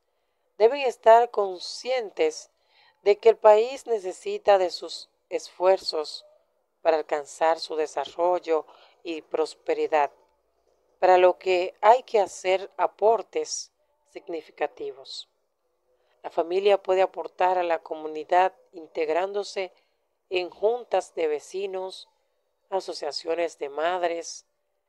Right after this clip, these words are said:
entidades de voluntariado, entre otras, con lo que contribuye a la solución de problemas comunes.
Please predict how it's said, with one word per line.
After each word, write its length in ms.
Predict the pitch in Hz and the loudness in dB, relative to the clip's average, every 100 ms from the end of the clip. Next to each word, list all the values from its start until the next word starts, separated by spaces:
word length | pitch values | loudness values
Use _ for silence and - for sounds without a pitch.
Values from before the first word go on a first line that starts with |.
| - | -6
entidades 720 | 208 190 185 156 156 165 175 - | -6 -4 -6 -2 0 0 -4 -2
de 120 | 170 | -2
voluntariado, 1040 | 151 147 143 143 139 143 165 175 165 156 _ _ _ _ _ _ - | 0 -2 -4 -6 -6 -4 -2 0 0 -2 _ _ _ _ _ _ -8
entre 360 | 190 180 160 151 | -8 -4 -2 0
otras, 600 | 135 - 135 - - - _ _ _ _ _ _ _ _ _ | -2 -6 -16 -16 -20 -20 _ _ _ _ _ _ _ _ _
con 180 | 247 254 | 2 4
lo 160 | 240 233 | 4 2
que 460 | 202 185 190 320 _ _ _ _ _ _ - | -2 -2 -4 -12 _ _ _ _ _ _ -4
contribuye 800 | 185 185 170 175 170 247 233 196 | -2 -2 -6 -6 -4 -4 0 0
a 40 | |
la 100 | 165 | 0
solución 640 | 151 151 143 - 165 165 190 | -2 -8 -8 -4 -2 -2 -6
de 80 | |
problemas 720 | 202 160 143 143 143 151 143 - | -4 -4 -2 -4 -4 -8 -8 -14
comunes. 720 | - 139 170 226 170 - | -14 -10 -8 -8 -10 -14